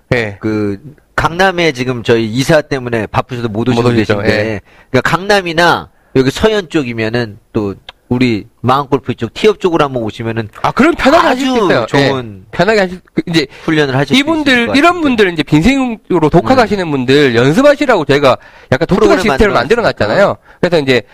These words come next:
Speaker 1: 강남에 노년-, 노년에 있고 여기는 이제 서현에 있으니, 분당은 서현에 있으니까 저희 쪽 매장 오시면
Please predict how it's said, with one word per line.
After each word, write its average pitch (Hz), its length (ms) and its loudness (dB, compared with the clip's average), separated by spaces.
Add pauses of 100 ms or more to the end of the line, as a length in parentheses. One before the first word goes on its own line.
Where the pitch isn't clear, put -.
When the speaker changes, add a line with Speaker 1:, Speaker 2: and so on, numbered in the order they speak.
(120)
Speaker 1:
강남에 214 840 2 (260)
노년-, 185 400 2
노년에 180 340 2
있고 254 360 0 (120)
여기는 185 280 0
이제 139 80 -2
서현에 202 340 2
있으니, 156 220 -6
분당은 170 320 0
서현에 190 300 0
있으니까 139 420 -2
저희 131 160 0
쪽 208 180 0
매장 190 280 0
오시면 139 320 0